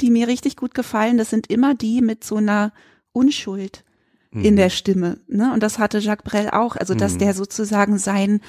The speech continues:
Speaker 1: toll singen können
Speaker 2: Mhm.
Speaker 1: immer so ein bisschen unterspielt hat oder zum Beispiel James Taylor
Speaker 2: Mhm.
Speaker 1: singt auch so, ne? Dass man denkt, das ist ein fantastischer Sänger, aber es ist so, so absichtslos.
Speaker 2: Mhm,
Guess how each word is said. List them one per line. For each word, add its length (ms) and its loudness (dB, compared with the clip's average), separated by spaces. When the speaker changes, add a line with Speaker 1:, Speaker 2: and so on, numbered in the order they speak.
Speaker 1:
toll 320 0
singen 380 2
können 340 -2
Speaker 2:
Mhm. 440 -8
Speaker 1:
immer 240 4
so 80 4
ein 60 4
bisschen 200 2
unterspielt 840 2
hat 280 -2
oder 220 4
zum 180 -2
Beispiel 280 -2
James 300 2
Taylor 560 -2
Speaker 2:
Mhm. 460 -2
Speaker 1:
singt 340 2
auch 240 0
so, 300 -4
ne? 160 4
Dass 180 -2
man 160 2
denkt, 220 2
das 100 -6
ist 140 -2
ein 60 4
fantastischer 680 0
Sänger, 340 0
aber 240 4
es 100 -2
ist 220 -2
so, 320 -4
so 140 4
absichtslos. 680 -2
Speaker 2:
Mhm, 440 0